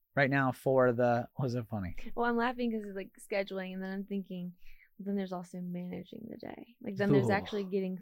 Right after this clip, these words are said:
Speaker 2: through the schedule. 'Cause just scheduling it, that's just
Speaker 1: That's just, like, plan.
Speaker 2: <laughs> That's just getting started, yeah.
Speaker 1: Right.
Speaker 2: Actually, like, going through the day
Speaker 1: Uh-huh.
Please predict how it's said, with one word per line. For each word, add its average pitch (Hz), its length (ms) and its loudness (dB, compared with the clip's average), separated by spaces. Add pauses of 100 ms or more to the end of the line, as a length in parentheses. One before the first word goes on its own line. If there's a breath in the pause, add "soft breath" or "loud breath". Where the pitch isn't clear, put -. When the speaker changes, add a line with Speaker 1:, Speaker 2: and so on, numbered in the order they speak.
(100)
Speaker 2:
through 185 280 -8
the 175 160 -10
schedule. - 640 -14 (360)
'Cause 226 120 -10
just 254 220 -4 (120)
scheduling 233 480 0
it, 175 100 -12
that's 226 200 0
just 185 180 -8 (300)
Speaker 1:
That's 143 160 2
just, 147 200 2
like, 101 240 -2
plan. 113 400 -2 (140)
Speaker 2:
<laughs> - 120 -12
That's - 220 -8
just - 280 -10
getting - 260 -8
started, - 420 -14
yeah. - 320 -10
Speaker 1:
Right. 127 200 2
Speaker 2:
Actually, 233 300 0
like, 180 260 -4
going 190 400 -2
through 185 260 -10
the 185 80 -8
day 180 540 -6 (180)
Speaker 1:
Uh-huh. 123 300 -2